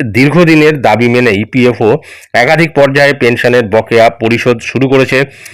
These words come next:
সরকারের এই পদক্ষেপ লক্ষ লক্ষ পেনশনভোগীদের জন্য একটি বিশাল স্বস্তি, তা বলাই বাহুল্য। ইপিএফও যা পর্যায়ক্রমে ইপিএস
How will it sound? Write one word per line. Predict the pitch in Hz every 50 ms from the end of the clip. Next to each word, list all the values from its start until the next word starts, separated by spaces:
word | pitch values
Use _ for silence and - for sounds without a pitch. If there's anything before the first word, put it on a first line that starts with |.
| - - -
সরকারের | - - 117 117 113 - 123 120 117 113
এই | 117 120 117 -
পদক্ষেপ | 101 104 117 117 117 - - 117 95 85
লক্ষ | 92 107 - - - -
লক্ষ | 143 143 - - - 123
পেনশনভোগীদের | - 113 113 113 - - 117 113 101 107 107 110 107 107 101
জন্য | 101 113 110 110 107
একটি | 107 - - 110 101
বিশাল | 85 92 107 - - 113 107 104 107 - - - - - - - - _ -
স্বস্তি, | - - 135 147 - - - 143 107 95
তা | - 110 113 113
বলাই | 98 98 104 120 127 131 131
বাহুল্য। | 120 113 113 113 104 92 85 80 78 _ _ _ _ _ _ -
ইপিএফও | 127 135 - 165 165 160 131 147 120 92
যা | 87 120 127
পর্যায়ক্রমে | - - 120 117 110 120 123 120 - 131 123 123 120
ইপিএস | 113 110 - 117 117 113 110